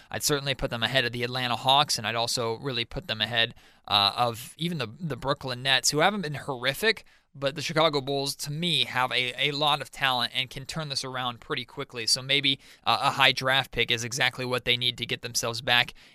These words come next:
into the, uh, into the right side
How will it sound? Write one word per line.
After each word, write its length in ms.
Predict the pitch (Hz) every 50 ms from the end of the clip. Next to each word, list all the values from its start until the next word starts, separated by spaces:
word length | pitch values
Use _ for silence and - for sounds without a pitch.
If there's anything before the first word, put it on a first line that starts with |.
| _ -
into 580 | - 185 202 220 175 - - 180 175 160 156 156
the, 300 | 135 151 151 151 151 143
uh, 240 | 143 143 143 151 147 - -
into 220 | 165 165 170 175
the 100 | 165 160
right 480 | 151 151 156 156 156 147 - - - - _
side 520 | - - - - - 165 160 165 165 165